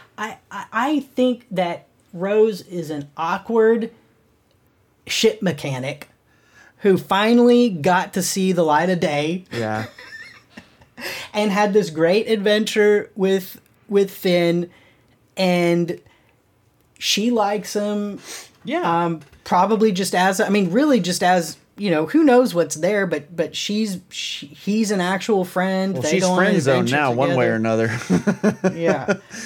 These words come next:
Speaker 1: you know, and, and, and she, and she decides in that moment to lay one on her. Yeah,
Speaker 2: <laughs>
Speaker 1: it's, it's a little campy, it's a little cheesy, but show me, show me moments in Star Wars that aren't.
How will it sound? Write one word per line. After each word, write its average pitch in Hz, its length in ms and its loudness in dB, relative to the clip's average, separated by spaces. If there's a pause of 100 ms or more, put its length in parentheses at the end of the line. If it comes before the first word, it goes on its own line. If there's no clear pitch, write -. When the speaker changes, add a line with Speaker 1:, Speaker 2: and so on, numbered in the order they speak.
(100)
Speaker 1:
you 196 120 -2
know, 185 380 2 (120)
and, 190 440 -2 (120)
and, 190 360 -4 (100)
and 175 220 -6
she, 214 600 -6
and 165 180 -2
she 208 220 -4
decides 190 880 -2 (460)
in 202 200 0
that 196 200 -2
moment 196 340 0
to 180 100 -2
lay 175 240 0
one 196 220 -2
on 196 220 -2
her. 208 300 -2 (120)
Yeah, 202 420 -4 (300)
Speaker 2:
<laughs> - 220 -18 (100)
Speaker 1:
it's, 196 320 -6
it's 180 220 -6
a 175 100 -2
little 208 240 -2
campy, 208 540 -2
it's 185 140 -8
a 160 40 -10
little 180 320 -4
cheesy, 202 520 -4
but 165 360 -4
show 202 380 2
me, 240 360 4 (240)
show 208 320 0
me 226 160 4
moments 196 680 0
in 160 160 -4
Star 165 360 2
Wars 156 640 0
that 160 160 2
aren't. 135 440 0